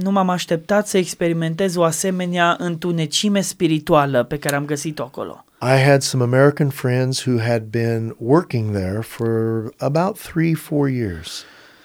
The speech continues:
Speaker 1: Cunoșteam ceva prieteni americani care fuseseră în acea zonă de trei, patru ani.
Speaker 2: They were missionaries.
Speaker 1: Erau misionari.
Speaker 2: And they were working very hard to try to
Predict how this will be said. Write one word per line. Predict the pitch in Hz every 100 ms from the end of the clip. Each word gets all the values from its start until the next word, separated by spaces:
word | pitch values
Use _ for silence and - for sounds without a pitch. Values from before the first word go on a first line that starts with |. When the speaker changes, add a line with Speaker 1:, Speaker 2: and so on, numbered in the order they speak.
| - _ _
Speaker 1:
Cunoșteam | - 233 226 - 269 320
ceva | 330 254 233
prieteni | - 208 262 277 254
americani | 226 202 196 190 202 220 226
care | 220 202 196
fuseseră | 196 190 - 254 247 220
în | 196
acea | 185 180 202
zonă | 185 196 190 180
de | 165
trei, | 160 190 214
patru | 220 214 202
ani. | 160 135 165 202 - -
Speaker 2:
They | 110
were | 120 139
missionaries. | 139 - 113 101 90 120 139 -
Speaker 1:
Erau | 165 160
misionari. | 180 202 240 196 135 143 180 _ _ _ - - 165 131 120
Speaker 2:
And | 117 113 92 - - - - -
they | 117 135
were | 135 127 120
working | 113 127 135 127 117
very | 104 120 131 123
hard | 101 95 95 95 104
to | -
try | 107
to | 104 101